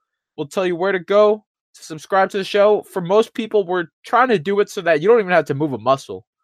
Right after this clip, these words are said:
That'll just automatically transfer over. But starting next week, we hope to be on Megaphone. Nothing will really change. We'll still be on all the different platforms, but we gotta get it all set up. We gotta get this transfer going.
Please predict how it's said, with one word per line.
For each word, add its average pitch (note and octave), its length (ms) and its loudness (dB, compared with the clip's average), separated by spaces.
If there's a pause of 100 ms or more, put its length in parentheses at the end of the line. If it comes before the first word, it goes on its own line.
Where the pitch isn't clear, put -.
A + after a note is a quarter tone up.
(240)
That'll D3+ 300 2
just D3 180 -6
automatically E3+ 500 0
transfer E3+ 420 -8
over. F#3 400 -4 (540)
But F#3+ 240 4 (460)
starting G3 360 0
next F#3+ 220 -4
week, F#3+ 180 -10
we D#3+ 120 -4
hope F3+ 180 -4
to D#3+ 100 -12
be F3+ 160 -6
on F3 140 0
Megaphone. E3 600 -4 (360)
Nothing G3 320 -2
will F3+ 240 0
really F3+ 260 -2
change. F#3 440 -8
We'll E3 80 -14
still F#3 260 -6
be E3+ 180 -6
on E3+ 140 2
all F3 140 4
the E3 100 -4
different D#3+ 300 -8
platforms, F#3 760 0
but D3+ 120 2
we E3 120 -2
gotta D3+ 300 0
get C3 180 -2
it A#2+ 80 -6
all B2+ 140 4
set C3 180 -4
up. B2+ 160 0
We C#3 60 -6
gotta C3+ 180 0
get B2+ 160 -4
this B2 120 -8
transfer D#3 440 -4
going. C#3 400 -2